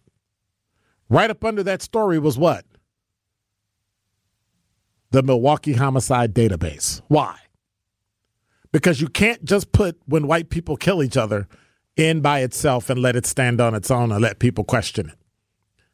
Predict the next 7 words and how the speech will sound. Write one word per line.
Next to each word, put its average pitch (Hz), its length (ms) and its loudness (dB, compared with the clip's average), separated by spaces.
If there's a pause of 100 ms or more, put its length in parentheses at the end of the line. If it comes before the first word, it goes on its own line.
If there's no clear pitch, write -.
(280)
It 135 140 0
be, 135 120 -2 (180)
it's 110 240 -8
crickets. - 920 -6 (340)
Nobody 101 260 -2
says 110 260 -2
anything. 87 300 -12